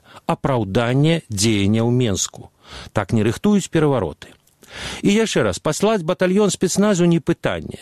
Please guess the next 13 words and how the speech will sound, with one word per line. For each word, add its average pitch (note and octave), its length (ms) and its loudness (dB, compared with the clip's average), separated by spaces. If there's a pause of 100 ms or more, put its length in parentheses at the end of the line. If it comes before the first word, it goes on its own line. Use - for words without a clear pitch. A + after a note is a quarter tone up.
як C3+ 260 0
некалі D#3 360 2
да B2+ 160 0
прэзідэнта B2 720 0
Афганістана A2 800 0
Аміна. A2+ 520 0 (320)
Ну F#3+ 140 4
і F3 40 0
чым G#3+ 220 2
гэта D3 160 -4
скончылася F3 640 -2
ў E3 120 2
Афганістане? C#3 720 0